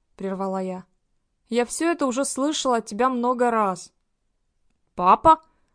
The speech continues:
Неужели я все еще папа?» мрачно парировал отец. На какое-то время он замолчал.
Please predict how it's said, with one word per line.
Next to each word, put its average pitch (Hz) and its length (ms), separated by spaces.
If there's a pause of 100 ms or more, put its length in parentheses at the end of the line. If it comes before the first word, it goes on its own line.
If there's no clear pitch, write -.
Неужели 285 520
я 349 100
все 311 240
еще 320 240
папа?» 240 720 (640)
мрачно 196 400
парировал 190 480
отец. 190 480 (840)
На 220 100
какое-то 247 400
время 226 240
он 220 100
замолчал. 202 640